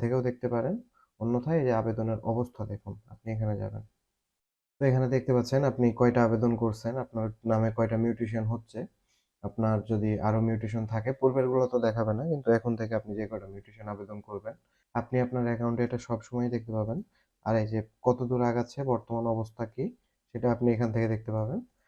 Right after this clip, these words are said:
আর যদি আপনি আবেদন পেজটা দেখেন, তাহলে এই যে বিস্তারিত চাপ দেন। বিস্তারিততে চাপ দিলে সরাসরি এখানে নিয়ে চলে আসলো। যেহেতু আমি পেমেন্ট করিনি, যেহেতু এটা এডুকেশনাল ভিডিও, সেহেতু আমি পেমেন্ট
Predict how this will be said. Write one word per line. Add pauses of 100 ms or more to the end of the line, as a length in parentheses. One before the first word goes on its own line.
(220)
আর
যদি
আপনি (160)
আবেদন (160)
পেজটা
দেখেন,
তাহলে
এই
যে
বিস্তারিত (140)
চাপ
দেন। (4000)
বিস্তারিততে
চাপ
দিলে
সরাসরি
এখানে
নিয়ে
চলে
আসলো।
যেহেতু
আমি (100)
পেমেন্ট
করিনি, (680)
যেহেতু
এটা (200)
এডুকেশনাল (120)
ভিডিও, (120)
সেহেতু
আমি
পেমেন্ট